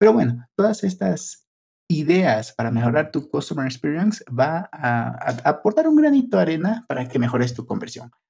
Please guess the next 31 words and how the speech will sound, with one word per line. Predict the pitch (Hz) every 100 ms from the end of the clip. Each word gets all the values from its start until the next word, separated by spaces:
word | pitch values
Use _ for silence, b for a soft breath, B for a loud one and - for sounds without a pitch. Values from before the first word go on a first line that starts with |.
| _
Así | 117 123
es | 120
que | 104
toma | - 170 196
nota | 185 185
de | 175 165
esto, | - 240 240
aplícalo | 117 - 165 185 180
en |
tu | 165
negocio | 143 143 170 226 233 233 B _ -
y | 147
me | 139
dará | 127 147 -
muchísimo | 160 170 185 - 208 - 190 147
gusto | 165 - 220 220
poderte | - 143 139 -
escuchar | 143 - 127 - 190 202 _ -
o | 208 226 262 -
leerte | 131 131 135 92
a |
través | 92 123 131 -
de |
mi | 131 131
Instagram | - 208 233
y | 180
que | 190
me | 196
cuentes | 170 147 143 175 - _ _ _ _ -
si, | - 156 147 147 143 131 131
eh, | 127 98